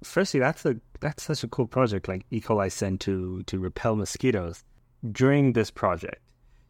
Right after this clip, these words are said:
you'd have gone through the whole design, build, test, learn, uh, cycle of synthetic biology, and you'd been designing plasmids, um, spending a lot of time in the lab, I'm sure.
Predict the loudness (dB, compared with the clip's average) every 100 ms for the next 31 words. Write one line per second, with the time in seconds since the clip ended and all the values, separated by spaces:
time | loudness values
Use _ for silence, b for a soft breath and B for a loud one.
0 | 0 2 2 2 0 0 0 -2 0 0
1 | 0 -2 0 0 0 -2 -4 -4 -6 -4
2 | -2 -2 -6 -8 -10 -4 0 0 -2 -6
3 | -4 -4 -4 -6 -6 -4 -4 0 0 2
4 | -2 -2 -6 -4 -6 -4 -4 -4 -4 -4
5 | -4 -8 -14 b b -2 0 0 -2 -2
6 | -4 -6 -4 0 2 2 0 0 -2 -6
7 | -14 -6 -4 -2 -2 -4 -4 -6 -8 -14
8 | _ _ _ -20 -18 -4 -2 2 0 0
9 | 0 0 -2 -6 -2 -2 0 0 -2 -4
10 | -6 -6 -2 -2 -4